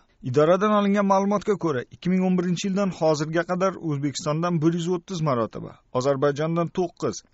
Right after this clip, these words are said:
va Tojikistondan ikki yuz yigirma sakkiz marotaba Rossiyada karantinga kiritilgan mahsulotlarning olib kirilishi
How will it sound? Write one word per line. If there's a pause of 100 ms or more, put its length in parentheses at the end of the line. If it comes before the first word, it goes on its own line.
va (120)
Tojikistondan (240)
ikki
yuz
yigirma
sakkiz
marotaba (300)
Rossiyada (100)
karantinga
kiritilgan
mahsulotlarning (260)
olib
kirilishi